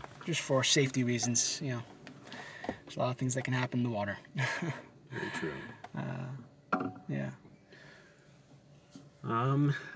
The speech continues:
Speaker 2: I would say this would be my final question, but what is one of the major things that you are gonna take away from your mission and apply in your daily life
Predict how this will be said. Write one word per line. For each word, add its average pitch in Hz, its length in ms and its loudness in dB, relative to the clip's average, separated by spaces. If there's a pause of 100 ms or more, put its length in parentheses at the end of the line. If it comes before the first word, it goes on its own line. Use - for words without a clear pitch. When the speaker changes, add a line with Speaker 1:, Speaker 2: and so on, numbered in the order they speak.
(220)
Speaker 2:
I 120 60 -4
would 131 160 -2
say 147 220 6
this 135 260 4
would 131 140 4
be 127 100 6
my 107 180 4
final 113 460 2
question, 87 680 2 (760)
but 101 360 2 (1400)
what 139 140 6
is 135 100 6 (420)
one 123 160 8
of 113 80 6
the 110 100 4
major 104 440 4
things 95 560 -2
that 92 260 2
you 90 320 -4
are 87 80 -4
gonna 87 240 -8
take 98 260 -2
away 92 200 0
from - 180 -10
your 82 100 -8
mission 87 340 -4
and 82 100 -6
apply 87 400 -6
in 78 120 -10
your 78 100 -10
daily 71 320 -10
life - 420 -16